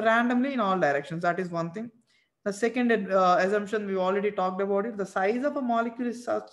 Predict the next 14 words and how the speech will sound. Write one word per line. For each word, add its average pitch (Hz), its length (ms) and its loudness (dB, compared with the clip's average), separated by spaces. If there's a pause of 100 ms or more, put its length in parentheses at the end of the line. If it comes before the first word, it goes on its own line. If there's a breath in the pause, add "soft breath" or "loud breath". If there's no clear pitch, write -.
much 240 220 -2
smaller 208 360 -2
than 190 200 -4
the 214 100 -2
average 226 480 -2
separation 196 480 -4
between 175 240 -6
the 202 60 -6
molecules, 139 640 -8
right? 139 260 -6
That 170 160 -4
is 180 120 -6
a 170 40 -6
point. 127 320 -12